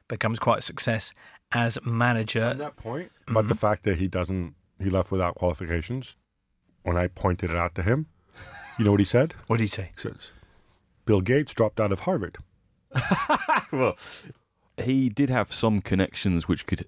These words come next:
Speaker 3: basically help him get into football, because, um, I think when the Sacchi family used to go on holiday in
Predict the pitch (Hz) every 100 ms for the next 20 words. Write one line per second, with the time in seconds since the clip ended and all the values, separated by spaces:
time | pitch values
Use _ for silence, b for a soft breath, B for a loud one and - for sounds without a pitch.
0 | _ - 85 - 78 - 82 - 73 -
1 | - 131 - 78 - - 50 50 - -
2 | 85 78 80 78 78 71 - - 80 73
3 | 73 76 73 73 - 82 98 85 - 87
4 | 85 80 - - 85 98 - 87 78 78
5 | 73 - 80 76 71 85 78 71 71 67